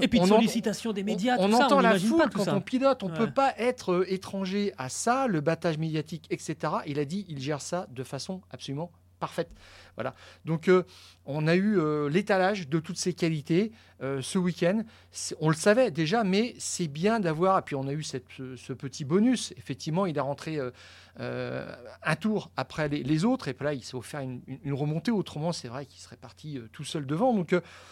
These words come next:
Speaker 2: on a encore vu que même quand tu lui colles, euh, dix ou douze secondes de, de retard, il les efface assez rapidement par rapport à Pérez, où on pourrait même penser par rapport à n'importe quel autre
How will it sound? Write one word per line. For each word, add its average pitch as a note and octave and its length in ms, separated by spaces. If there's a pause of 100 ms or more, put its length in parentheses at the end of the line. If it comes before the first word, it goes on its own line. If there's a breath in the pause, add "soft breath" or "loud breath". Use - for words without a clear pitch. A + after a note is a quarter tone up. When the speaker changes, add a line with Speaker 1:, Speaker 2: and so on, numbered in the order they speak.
(240 loud breath)
Speaker 2:
on D3 120
a E3 40
encore D#3+ 260
vu G#3+ 160
que F3 120
même G3 280
quand F3 140
tu - 160
lui D#3+ 120
colles, F3 340
euh, B2+ 380
dix C#3+ 360
ou C3+ 100
douze D3+ 160
secondes D#3+ 380
de, C3 160
de B2+ 120
retard, F#3+ 380 (340 loud breath)
il C#3 120
les D3 180
efface D3+ 320
assez C3 200
rapidement C3 500 (280 loud breath)
par D#3 120
rapport D3+ 280
à C#3+ 60
Pérez, E3 400
où E3 140 (640 loud breath)
on C#3+ 100
pourrait D#3+ 180
même E3 180
penser E3+ 320
par D#3 160
rapport C3+ 260
à C#3+ 40
n'importe D#3 400
quel D#3 160
autre D3+ 220